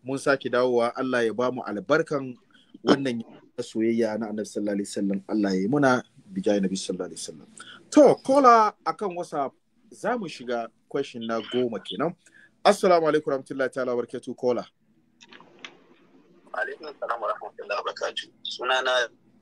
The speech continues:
Speaker 1: Ya sunanka?
Speaker 2: Jihar Kaduna.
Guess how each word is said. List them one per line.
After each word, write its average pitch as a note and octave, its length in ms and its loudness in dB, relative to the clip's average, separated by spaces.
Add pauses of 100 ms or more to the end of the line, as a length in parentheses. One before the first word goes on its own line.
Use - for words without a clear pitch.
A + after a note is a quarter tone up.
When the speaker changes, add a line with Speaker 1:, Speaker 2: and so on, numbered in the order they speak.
(1500)
Speaker 1:
Ya D3 140 10
sunanka? G#3 460 4
Speaker 2:
Jihar - 220 -4
Kaduna. - 380 -12